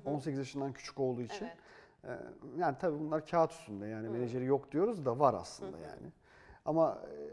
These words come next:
Speaker 1: e, şunu söyleyeyim, ailesiyle daha çok Fenerbahçe yönetimi,
Speaker 2: Hı hı.
Speaker 1: e,
Speaker 2: Çünkü Emre Belezoğlu görüşmek istedik ama görüşemedik tarzı
Speaker 1: Hı hı.
Speaker 2: bir söylemde de bulundu. O açıdan
Speaker 1: Görüşmek,
Speaker 2: soruyorum.
Speaker 1: görüşmek istedik de görüşemedik değil de daha çok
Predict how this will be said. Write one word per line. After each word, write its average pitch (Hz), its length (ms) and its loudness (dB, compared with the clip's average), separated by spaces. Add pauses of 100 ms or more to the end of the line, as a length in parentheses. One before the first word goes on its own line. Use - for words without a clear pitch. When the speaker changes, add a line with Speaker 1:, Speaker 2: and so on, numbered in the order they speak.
(240)
Speaker 1:
e, - 40 -12
şunu 165 220 -2
söyleyeyim, 165 380 -2
ailesiyle 147 680 4
daha 113 140 2
çok - 360 -12 (680)
Fenerbahçe 123 480 2
yönetimi, 113 340 -6
Speaker 2:
Hı 90 460 -14
hı. - 0 - (160)
Speaker 1:
e, - 40 -12
Speaker 2:
Çünkü 233 260 -10
Emre 190 460 -10
Belezoğlu 185 680 -8
görüşmek 185 480 -10 (160)
istedik - 420 -14
ama 175 140 -10
görüşemedik 170 680 -12
tarzı 165 380 -10
Speaker 1:
Hı 170 40 -2
hı. 143 200 -6
Speaker 2:
bir 180 60 -10
söylemde 170 520 -8
de 143 160 -12
bulundu. 156 200 -12
O 160 80 -4
açıdan 160 320 -6
Speaker 1:
Görüşmek, 165 380 2
Speaker 2:
soruyorum. 139 280 -4
Speaker 1:
görüşmek 165 440 0
istedik 190 400 -4
de 185 60 0
görüşemedik 180 540 0
değil 240 140 -4
de 160 80 2
daha 165 140 10
çok - 160 -4